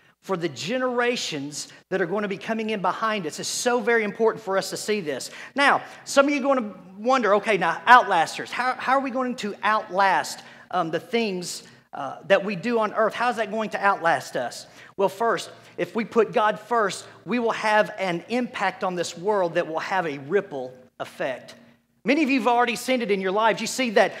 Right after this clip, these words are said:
that you connected to an individual and you saw life chi-, life change come about. You see that individual in return impact other people's lives. And, and the mu-, multiplication process of that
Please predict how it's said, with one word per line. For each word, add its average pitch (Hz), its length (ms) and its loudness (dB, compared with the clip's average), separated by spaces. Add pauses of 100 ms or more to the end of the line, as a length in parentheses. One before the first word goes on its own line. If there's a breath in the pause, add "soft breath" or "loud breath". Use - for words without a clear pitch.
(140 loud breath)
that 190 220 2
you 269 160 2 (220 loud breath)
connected 254 540 2
to 262 140 2
an 233 80 4
individual 226 800 0
and 202 160 0
you 202 80 -6
saw 262 340 0
life 254 460 0
chi-, 240 180 -2 (200)
life 240 260 4
change 208 300 -4
come 220 160 -2
about. 185 480 2 (300 loud breath)
You 240 100 0
see 247 240 0
that 277 340 4
individual 214 580 4
in 233 240 -2
return 220 600 -2 (220 loud breath)
impact 247 540 0
other 262 260 2
people's 202 440 -6
lives. 185 380 0
And, 220 180 -6
and 214 160 -6
the 226 60 -4
mu-, 226 100 -2 (140)
multiplication 269 640 -2
process 196 540 -4
of 165 80 -6
that 214 560 0